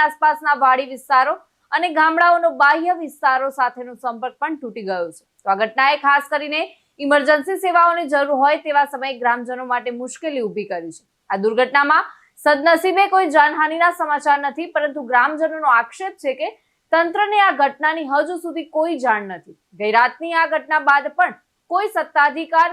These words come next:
કે રાજકીય આગેવાન સ્થળ પર પહોંચ્યા નથી, જેનાથી સ્થાનિકોમાં ભારે નારાજગી જોવા મળી રહી છે. ગ્રામજનોનું કહેવું છે કે પુલિયાની જાળવણી અને સમારકામની જવાબદારી નિભાવવામાં તંત્રની ઉણપ અને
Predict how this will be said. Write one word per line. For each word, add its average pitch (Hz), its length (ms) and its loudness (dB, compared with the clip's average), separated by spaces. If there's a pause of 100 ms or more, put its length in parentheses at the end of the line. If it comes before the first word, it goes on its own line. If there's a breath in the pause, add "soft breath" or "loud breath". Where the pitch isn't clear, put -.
કે 302 180 -4
રાજકીય 277 460 0
આગેવાન 277 420 -2
સ્થળ 269 300 -8
પર 262 160 -6
પહોંચ્યા 254 420 -4
નથી, 320 300 -12
જેનાથી 294 400 -4
સ્થાનિકોમાં 277 720 -2
ભારે 233 280 -2
નારાજગી 220 540 -4
જોવા 196 240 -4
મળી 175 180 -10
રહી 165 180 -12
છે. - 80 -20 (220)
ગ્રામજનોનું 269 540 0
કહેવું 320 300 0
છે 330 200 -4
કે 381 160 0 (420 soft breath)
પુલિયાની 349 560 2
જાળવણી 302 560 2
અને 294 120 -6 (120)
સમારકામની 302 720 0
જવાબદારી 262 580 0
નિભાવવામાં 240 880 0 (340)
તંત્રની 359 540 2
ઉણપ 302 380 -2
અને 311 100 0